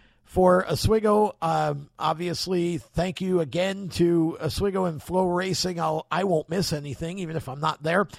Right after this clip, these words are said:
Um, and, uh, so looking forward to, to, to catching all the action from the Speedway once, uh, it opens up on Memorial Day weekend. So, uh, Cam will be back, hopefully, uh, this, this,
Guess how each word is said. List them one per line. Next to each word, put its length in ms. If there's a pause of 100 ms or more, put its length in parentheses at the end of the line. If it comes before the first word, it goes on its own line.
(420)
Um, 520 (440)
and, 340
uh, 420 (440)
so 240
looking 340
forward 360
to, 120 (160)
to, 140 (140)
to 100
catching 400
all 160
the 140
action 400
from 420
the 120
Speedway 380
once, 400
uh, 200
it 160
opens 340
up 220 (420)
on 160
Memorial 400
Day 160
weekend. 440
So, 320 (300)
uh, 340 (920)
Cam 280
will 100
be 120
back, 280
hopefully, 540
uh, 160
this, 300
this, 420